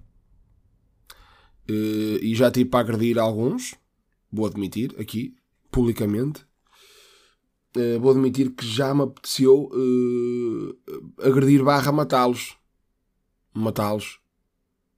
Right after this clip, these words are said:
Uma naifada, eh, no fígado. Uma, uma facada no fígado. Já me apeteceu. Não vou estar aqui com merdas.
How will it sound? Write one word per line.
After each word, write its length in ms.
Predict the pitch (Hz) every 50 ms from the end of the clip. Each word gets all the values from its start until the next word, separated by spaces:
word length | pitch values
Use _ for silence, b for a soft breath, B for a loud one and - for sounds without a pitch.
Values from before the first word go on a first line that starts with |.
| _ _ _ _ _ _ -
Uma 140 | 113 120
naifada, 680 | 117 120 117 113 107 110 123 117 117 117 123 123 123 _ _ _ _ _ _ _ _ _ _ _ _ _ _ _ _ _ _ _ _ b b b b b b b b _ -
eh, 560 | 113 107 110 110 110 113 113 117 117 117 113 -
no 200 | 127 143 156 151
fígado. 420 | - - 143 127 123 120 113 - - - _ _ _ _ _ _ _ _ _ _ _ _ _ _ _ _ _ _ _ -
Uma, 200 | - 123 127 127 123 -
uma 160 | - 139 139
facada 380 | 131 - 143 139 - 165 151 160
no 80 | 160 160
fígado. 420 | 147 165 151 143 147 135 - - _ _ _ _ _ _
Já 140 | - 131 156
me 80 | 156 160
apeteceu. 480 | 143 - - - 127 123 123 135 - - _ _ _ _ _ _ _ _ -
Não 100 | 127 123
vou 100 | 127 127
estar 140 | 117 131 127
aqui 160 | 123 113 123
com 140 | 123 - 117
merdas. 420 | 113 110 113 127 135 170 - -